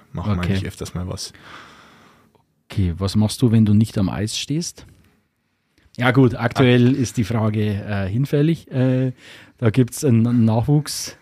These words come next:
Speaker 2: zu Hause, der nimmt dann in Anspruch. Aber was würdest du jetzt so als de-, deine Hobbys bezeichnen, was du gerne abseits des
Speaker 1: Na,
Speaker 2: Sports
Speaker 1: ich
Speaker 2: machst?
Speaker 1: bin sehr, sehr gern mit dem Mountainbike unterwegs.
Speaker 2: Mhm.
Speaker 1: Ähm,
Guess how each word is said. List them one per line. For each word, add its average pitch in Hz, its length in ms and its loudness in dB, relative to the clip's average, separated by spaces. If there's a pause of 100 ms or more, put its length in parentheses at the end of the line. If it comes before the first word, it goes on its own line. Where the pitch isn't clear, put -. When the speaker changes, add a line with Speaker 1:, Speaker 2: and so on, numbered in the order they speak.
(120)
Speaker 2:
zu 123 180 -6
Hause, 127 340 -2
der 110 260 -2
nimmt 117 280 -2
dann 113 120 0
in 110 120 0
Anspruch. 127 460 -6 (420)
Aber 127 220 4
was 131 160 4
würdest 180 200 2
du 185 40 0
jetzt - 80 -4
so 165 120 4
als 147 120 2
de-, 135 160 0
deine 135 260 2
Hobbys 160 320 0
bezeichnen, 151 540 -4
was 131 180 -2
du 131 460 0 (640)
gerne 120 340 0 (100)
abseits - 460 -8
des - 300 -8 (220)
Speaker 1:
Na, 98 140 -4
Speaker 2:
Sports 117 240 0
Speaker 1:
ich - 40 -4
Speaker 2:
machst? 123 140 -4
Speaker 1:
bin 107 380 2 (120)
sehr, 107 240 0
sehr 104 160 2
gern 101 240 0
mit 101 60 0
dem 98 80 0
Mountainbike 90 520 -2
unterwegs. 107 640 0
Speaker 2:
Mhm. 90 80 -2
Speaker 1:
Ähm, 92 680 -2